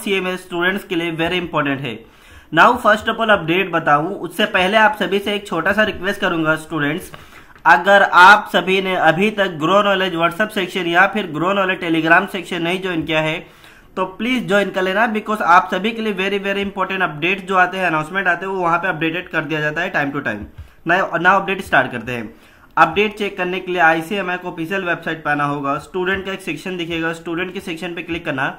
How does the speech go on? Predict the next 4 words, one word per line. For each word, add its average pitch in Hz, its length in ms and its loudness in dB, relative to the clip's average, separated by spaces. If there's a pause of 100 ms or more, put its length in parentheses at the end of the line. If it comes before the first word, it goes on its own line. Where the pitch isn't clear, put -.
(520)
एग्जामिनेशन 196 800 0
का 202 120 -6
सेक्शन 190 400 -8
दिखेगा, 180 360 -4